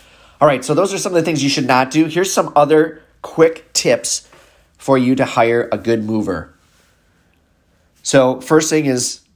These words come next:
make sure that they have a moving inventory. And what I mean by that is, you know, really before you even do that, you have to decide up front, are you going to be boxing everything up or are you letting the mover do that? Okay? If you're, either way, I think you should have a list of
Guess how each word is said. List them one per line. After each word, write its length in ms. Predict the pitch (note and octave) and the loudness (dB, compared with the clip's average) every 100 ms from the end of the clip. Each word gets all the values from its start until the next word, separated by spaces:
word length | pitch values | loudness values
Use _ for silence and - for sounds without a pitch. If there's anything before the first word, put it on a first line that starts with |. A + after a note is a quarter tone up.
| - | -8
make 160 | D3+ | -4
sure 140 | D3+ D#3+ | -2 0
that 180 | D#3 | 0
they 140 | D3 C#3 | 0 2
have 220 | C#3 B2 | 2 0
a 20 | |
moving 380 | A#2+ B2 A#2 G#2 | -4 -4 -2 -4
inventory. 760 | G2+ G2 F2+ G2 D2+ D#2+ E2+ - | -8 -8 -8 -8 -8 -10 -16 -12
And 120 | A2+ | -6
what 120 | D3 | 0
I 80 | D3+ | 0
mean 240 | B2 C3+ A2+ | 0 -2 0
by 160 | G#2+ | 0
that 420 | G2+ F#2 F#2 - | 0 0 0 -2
is, 400 | G2 F#2+ F#2 - _ _ _ _ _ | -6 -4 -4 -8 _ _ _ _ _
you 100 | - | -4
know, 220 | G#2+ F#2+ - - | -2 -2 -6 -8
really 240 | D3+ F3+ | 0 2
before 240 | C3 B2+ D3+ | 2 2 0
you 80 | D3 | 0
even 160 | A#2+ | -2
do 140 | A2 A#2 | -2 0
that, 300 | G#2 G2+ B2 | 0 0 2
you 80 | |
have 100 | C#3+ C#3 | 2 2
to 60 | |
decide 540 | A#2+ A#2+ - A2 G#2+ G#2+ | -2 0 0 -2 -2 -4
up 120 | F#2+ | -4
front, 320 | - F2+ F2 - | -6 -6 -6 -4
are 80 | G#2 | -2
you 240 | A2+ C#3+ | -2 -2
going 300 | C#3+ C#3+ C#3+ | -2 -4 -6
to 100 | A#2+ | -8
be 140 | A#2 | -6
boxing 480 | G#2+ F#2 G2+ - G#2 | -2 0 0 -4 -6
everything 420 | G2+ G#2 G#2 G2+ | -6 -6 -8 -8
up 260 | F#2+ G2 F#2+ - | -6 -6 -4 -2
or 160 | G2+ | 0
are 40 | G2 | 0
you 180 | G#2 | -2
letting 240 | G2+ F#2+ F#2+ | -4 -4 -6
the 60 | |
mover 280 | F#2+ G2 F#2 | -10 -10 -10
do 140 | F2 D#2 | -10 -8
that? 340 | G#1+ - _ _ _ _ _ - | -10 -12 _ _ _ _ _ -12
Okay? 400 | F#2 G2+ A#2+ - - _ _ _ _ | -4 -2 -2 -6 -20 _ _ _ _
If 200 | A#2+ B2 | -2 0
you're, 380 | B2 A#2+ - - | 2 0 -2 -6
either 220 | F3 A3+ | -2 0
way, 400 | D#3 D#3 C3 C3 | 2 2 2 0
I 80 | A#2 | -2
think 240 | C3 C#3 B2+ | -2 -4 -4
you 60 | |
should 180 | A#2+ B2 | -6 -4
have 260 | B2 A2+ G#2+ | 2 2 0
a 40 | |
list 340 | G#2 A2+ - | -4 -4 -2
of 220 | G#2 G2 | -4 -4